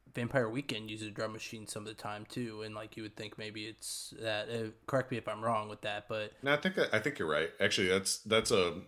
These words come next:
Speaker 2: that's an interesting point, too. This definitely kind of, this sound ended up kind of evolving and influencing that era of,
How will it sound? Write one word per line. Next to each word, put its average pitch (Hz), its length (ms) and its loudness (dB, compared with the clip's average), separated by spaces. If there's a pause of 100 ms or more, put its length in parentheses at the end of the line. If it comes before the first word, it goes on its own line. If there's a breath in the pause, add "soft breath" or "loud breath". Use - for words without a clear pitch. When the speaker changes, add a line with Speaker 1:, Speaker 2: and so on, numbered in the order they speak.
Speaker 2:
that's 98 180 0
an 98 60 0
interesting 87 320 -2
point, 78 280 -4
too. 80 260 2
This 78 200 0
definitely 85 480 0
kind 82 320 -2
of, 76 280 -2 (400 soft breath)
this 101 200 4
sound 95 400 4
ended 90 320 0
up 80 240 0 (160)
kind 87 220 0
of 80 100 -4
evolving 80 840 -2
and 71 420 -4
influencing 76 1040 -6
that 71 360 -4
era 76 340 0
of, 67 580 -6